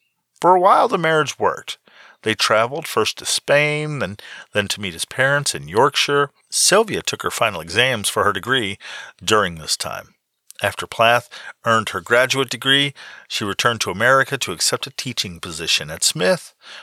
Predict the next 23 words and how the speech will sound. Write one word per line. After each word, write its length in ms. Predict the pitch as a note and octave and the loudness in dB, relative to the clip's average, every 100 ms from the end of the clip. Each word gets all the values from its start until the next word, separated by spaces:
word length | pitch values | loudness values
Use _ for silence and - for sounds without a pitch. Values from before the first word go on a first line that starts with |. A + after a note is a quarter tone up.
| - _ | -20 _
for, 360 | - - A2 G#2 | -8 2 4 6
uh, 180 | G2+ G2+ | 4 2
the 160 | G#2+ | 0
nineteen 340 | G#2 A2 - A#2 | 0 0 -4 -6
fifty-seven 580 | A#2 A#2 A#2 - G2+ | -8 -4 -2 0 -2
nineteen 300 | F#2+ F#2 - | -4 -6 -8
fifty-eight 480 | G#2+ F#2+ - D#2 D#2+ | -8 -10 -10 -10 -4
school 360 | - - C2+ A#1 | -4 -4 -12 -14
year. 280 | - - - _ _ _ _ _ | -14 -16 -18 _ _ _ _ _
In 140 | - G2 | -12 -2
August 480 | A2 D#3 G#3+ F#3+ - | 4 4 4 -4 -4
of 80 | F2 | -6
nineteen 420 | E2 E2+ E2+ F2 - | -6 -6 -10 -10 -8
fifty-seven, 720 | G2 C#3 C3 E3+ G3 B3+ B3+ - - - _ _ _ _ _ _ _ - | -6 -2 2 4 4 2 -2 -14 -18 -18 _ _ _ _ _ _ _ 0
they 80 | A2 | 4
were 140 | A#2 | 4
in 40 | B2+ | 4
America, 480 | A#2 D2+ C#2+ - - | 2 -2 -4 -10 -4
vacationing 600 | F#2 - D3+ D3+ D#3+ A2 | -2 0 0 0 0 -4
in 100 | F2 | -4
Cape 380 | - E3 - | -2 -2 -2
Cod, 500 | - - D#3 C#3 - - - _ _ _ | -2 0 0 -4 -8 -18 -20 _ _ _
Cape 340 | - A#2+ E3 | -10 -10 -10